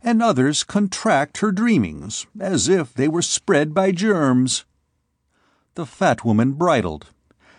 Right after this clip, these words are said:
She still regarded Bors with a melting gaze. Again, he felt a startled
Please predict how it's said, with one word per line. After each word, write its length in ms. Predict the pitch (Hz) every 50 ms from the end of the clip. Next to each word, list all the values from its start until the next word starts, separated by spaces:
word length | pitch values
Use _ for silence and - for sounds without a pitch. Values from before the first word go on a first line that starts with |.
| _ _
She 200 | - - - 220
still 320 | - - - 254 254 247
regarded 480 | 214 214 202 175 185 175 156 156 139 117
Bors 400 | 131 147 120 110 104 104 95 101
with 140 | 120 113
a 60 | 123 117
melting 520 | 117 123 139 127 117 - 113 117 117 117
gaze. 600 | 113 131 127 117 101 95 92 95 90 - - - _ _ _ _ _ _ _ _ _ _ -
Again, 640 | 110 113 107 120 131 120 104 101 98 98 98 92 - _
he 140 | - 170 170
felt 360 | 147 - - 165 143 131 -
a 180 | 135 127 127 123
startled 580 | - - - 180 160 131 110 101 98 101 101